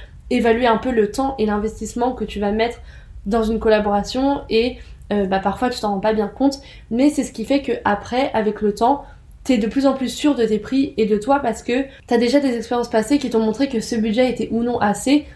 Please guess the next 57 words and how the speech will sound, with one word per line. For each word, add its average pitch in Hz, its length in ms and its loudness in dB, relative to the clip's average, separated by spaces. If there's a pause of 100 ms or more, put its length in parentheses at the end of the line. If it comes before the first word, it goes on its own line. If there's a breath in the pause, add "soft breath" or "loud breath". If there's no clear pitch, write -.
(160 loud breath)
et 220 80 0
tu 220 120 -4
sais 277 160 2
que 233 140 -2
si 247 180 0
une 233 100 0
marque 254 240 2
te 226 60 -6
propose 214 400 0
moins, 240 280 2 (300 loud breath)
bah, 214 120 4
tu 214 140 -6
lui 214 100 -2
diras 208 260 2
non 269 180 2
parce 240 220 -4
que 262 240 -2 (420 loud breath)
t'as 226 140 6
déjà 233 300 2
vécu 240 640 0
ça - 240 0
avec 202 340 2
une 214 100 0
autre 202 180 -2
marque 285 300 0
et 214 80 -4
tu 208 120 -8
sais 269 320 -2 (280 loud breath)
le 214 140 4
temps 262 140 2
que 254 80 -6
ça 208 120 2
te - 80 -6
prend 269 280 0
et 214 100 -2
tu - 80 -12
sais - 160 -4
si 240 100 -8
ça 208 200 0
vaudra 220 240 0
le 220 140 0
coup 269 280 -6 (540 loud breath)
ou 247 80 4
pas 269 180 2
pour 233 200 -6
toi 247 220 2
de 220 140 2
perdre 254 320 2
ce 240 120 -6
temps-là, 220 480 2 (360 loud breath)
euh, 202 560 0 (760)
ou 262 100 6
de 240 60 2
le 240 100 4
rentabiliser 220 600 0
en - 80 -4
fait. - 300 -10